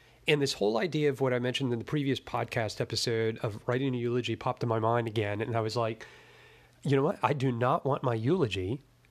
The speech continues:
being read by someone someday to say, 'Well, Jim played games on his phone.'"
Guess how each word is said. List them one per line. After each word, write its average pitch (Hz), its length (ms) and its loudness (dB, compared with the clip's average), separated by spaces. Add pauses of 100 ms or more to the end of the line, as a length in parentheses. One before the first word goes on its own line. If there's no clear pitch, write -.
(200)
being 131 220 2
read 135 180 0
by 139 140 0
someone 117 340 -2
someday 120 460 -2
to 135 80 -2
say, 117 300 -2
'Well, 170 320 2
Jim 185 240 -2
played 175 300 0
games 143 520 0
on 120 200 2
his 110 200 0
phone.'" 107 340 -4